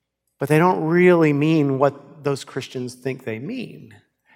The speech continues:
They use the Bible to say things the Bible doesn't actually say by taking it out of context. And today's verse is one that I knew I needed to include because back in October when I was planning the whole year's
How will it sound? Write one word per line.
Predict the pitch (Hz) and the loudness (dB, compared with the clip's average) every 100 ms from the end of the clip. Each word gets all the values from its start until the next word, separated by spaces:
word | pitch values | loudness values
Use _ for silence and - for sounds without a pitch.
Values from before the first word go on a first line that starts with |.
| _ _ _ _ - | _ _ _ _ -6
They | 127 | -6
use | 127 196 233 - | -2 2 2 2
the | |
Bible | 160 170 185 180 160 170 | 2 4 4 4 2 0
to | - 165 151 | -2 0 0
say | - 190 | 2 2
things | 180 180 160 | 4 2 2
the | 175 | 2
Bible | 180 180 | 4 6
doesn't | 180 165 | 4 4
actually | 175 185 - 170 156 | 0 0 -4 -2 0
say | - 175 135 | 2 4 4
by | 131 127 | 4 0
taking | 151 160 175 165 | 2 0 2 0
it | 160 | 0
out | 151 135 160 | 2 2 4
of | 139 | 2
context. | - 123 135 139 131 123 - | -4 -2 -2 0 -2 -2 -4
And | 131 127 | -6 -6
today's | 143 147 170 170 - - - - | 0 4 6 4 0 -12 -20 -16
verse | 139 156 190 175 - - - - | 0 6 6 6 0 -8 -8 2
is | 180 160 | 4 6
one | 202 226 226 220 | 6 8 6 4
that | 196 185 | 6 6
I | 180 | 4
knew | 180 208 269 | 4 4 6
I | 240 | 6
needed | 220 202 190 | 6 6 4
to | 175 | 4
include | 160 147 147 131 135 | 2 2 0 0 0
because | 147 156 135 | 2 2 0
back | 202 175 175 170 180 | -10 -10 2 4 4
in | 185 196 175 - | 2 0 -2 2
October | 160 160 165 147 135 | 2 4 2 4 4
when | 131 143 | 4 2
I | |
was | 143 | 2
planning | - 160 147 139 | 2 2 4 4
the | 131 | 4
whole | 160 160 | 4 4
year's | 156 151 151 135 - | 4 4 4 2 -6